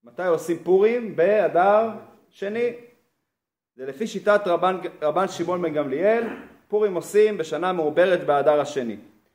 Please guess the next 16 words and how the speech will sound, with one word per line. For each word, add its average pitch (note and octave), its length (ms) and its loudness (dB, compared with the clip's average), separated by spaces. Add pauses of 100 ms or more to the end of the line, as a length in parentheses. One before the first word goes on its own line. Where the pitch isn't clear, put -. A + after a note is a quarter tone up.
(160)
אבל G#3+ 560 0 (440)
איך A3+ 120 -12
מתייחסים G#3 520 -6
לאדר F3 340 2
הראשון? D3 580 -2 (680)
האם A#3 180 -10
מציינים G#3 460 -4
בדרך G3 420 0
כלשהי F3+ 760 0 (680)
את C3 80 -16
התאריכים D3+ 760 -2
של F3 200 -4
י"ד D3 400 2 (180)
וט"ו C#3+ 380 -2 (180)
באדר E3+ 320 4
הראשון? E3+ 600 -2